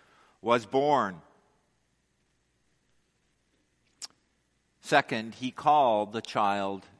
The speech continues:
Jesus. By doing this, Joseph is saying that he believes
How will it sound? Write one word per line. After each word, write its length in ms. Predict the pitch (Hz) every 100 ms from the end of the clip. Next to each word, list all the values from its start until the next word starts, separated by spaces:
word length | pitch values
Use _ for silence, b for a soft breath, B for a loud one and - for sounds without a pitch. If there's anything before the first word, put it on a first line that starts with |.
| 87
Jesus. 880 | 98 120 151 98 80 - - - _ _ _ _ _ _ _ _ _ _ _ _ _ _ _ _ _ B B
By 140 | 170 170
doing 260 | 220 226
this, 220 | 185 175
Joseph 500 | - 180 190 - 214
is 140 | 185 -
saying 400 | 170 151 156 165
that 160 | 151
he 160 | 147 175
believes 880 | 180 180 233 214 127 104 - -